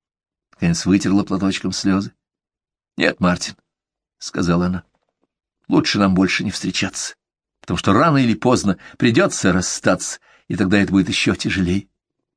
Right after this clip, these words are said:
Я не могу справиться с тем ужасом, который у меня в душе». Она снова прикрыла лицо руками, и Мартин снова пытался их отвести.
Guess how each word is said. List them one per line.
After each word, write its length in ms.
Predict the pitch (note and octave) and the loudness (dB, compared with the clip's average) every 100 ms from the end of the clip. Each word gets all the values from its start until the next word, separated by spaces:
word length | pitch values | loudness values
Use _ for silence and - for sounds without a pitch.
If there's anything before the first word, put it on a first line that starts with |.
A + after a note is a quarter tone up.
| _ - | _ -2
Я 100 | D3 | 2
не 80 | |
могу 220 | A#2 G2+ G#2 | 2 2 0
справиться 580 | - A2+ A#2 G2 - | 0 0 2 0 0
с 100 | G#2 | -2
тем 280 | - G#2 G#2+ | 0 0 0
ужасом, 480 | - G2+ F#2+ - F2+ - - - | 2 2 2 0 -4 -4 -20 -16
который 300 | - F#2 F#2+ | -8 -2 0
у 40 | F2 | 2
меня 200 | F#2+ F2 | 2 2
в 60 | |
душе». 280 | F#2 - A#2+ _ _ _ _ _ _ _ _ _ _ _ _ - | -2 -4 -6 _ _ _ _ _ _ _ _ _ _ _ _ -2
Она 160 | G2+ F#2+ | 0 2
снова 260 | - G#2+ | 4 4
прикрыла 460 | - A2 - C3 A#2+ | 4 2 4 4 4
лицо 320 | A#2+ A#2 B2 | 2 2 0
руками, 460 | A#2 G#2 A2+ A2 - _ _ _ _ _ - | 0 2 0 0 -6 _ _ _ _ _ -2
и 80 | G2 | 2
Мартин 380 | F#2+ E2+ G2 F2 | 4 2 0 -2
снова 460 | - A2 A#2+ A2+ | -2 2 4 4
пытался 520 | G2 G2 G2+ G2+ - | 0 -4 -2 -2 -4
их 80 | - | -8
отвести. 520 | G#2 G2 - - G2 | -6 -6 -6 -4 -4